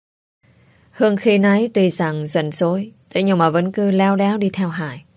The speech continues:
Cô ta ở bên ngoài và nghe cuộc đối thoại của Hải. Hương thầm nghĩ,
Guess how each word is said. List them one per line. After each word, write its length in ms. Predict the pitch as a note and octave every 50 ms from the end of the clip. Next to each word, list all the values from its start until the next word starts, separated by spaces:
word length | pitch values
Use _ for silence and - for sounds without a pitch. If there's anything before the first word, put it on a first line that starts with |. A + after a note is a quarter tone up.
| _ _ _ _ _ _ _ _ _ _ _ _ _ _
Cô 100 | - A3
ta 120 | G#3 A3 G3+
ở 140 | F3+ E3
bên 140 | D#3 G3 G#3
ngoài 340 | G3+ F#3+ E3+ E3 E3 E3 D#3+
và 120 | D#3+ E3+
nghe 260 | E3 E3+ F#3 F#3 F#3 F3
cuộc 240 | F3+ - D#3 D3
đối 180 | D3 D3+ D#3 F#3+
thoại 260 | - F#3 F3 D#3+ C#3
của 120 | C#3 - D#3
Hải. 360 | D3+ E3+ D#3 C#3+ C#3 D3+ - _ _ _ _ _ _ _ _ _ _ _ _
Hương 280 | _ - G3 G3 F#3+
thầm 240 | - - F3 D#3+ D#3+
nghĩ, 320 | D#3+ F3 F#3 G3+ A3+ B3